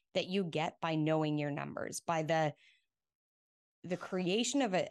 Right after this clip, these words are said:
of a business that's making profit, that's, like, really turning a profit and growing that profit regularly creates massive level opportunity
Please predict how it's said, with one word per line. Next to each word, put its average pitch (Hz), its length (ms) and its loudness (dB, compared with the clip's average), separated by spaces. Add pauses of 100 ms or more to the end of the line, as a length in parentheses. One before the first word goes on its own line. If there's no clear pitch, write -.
of 160 160 0
a 156 60 2
business 165 460 -2
that's 131 200 -10
making 175 480 2
profit, - 480 -6
that's, 156 220 -4
like, 151 220 -2 (220)
really 247 580 2
turning 196 380 -2
a 170 40 -2
profit 156 560 -4 (460)
and 170 180 0
growing 185 400 2
that 165 160 0
profit 156 440 -2
regularly 151 840 -2 (540)
creates 220 540 2 (100)
massive 165 600 0
level 147 240 0
opportunity 143 760 -4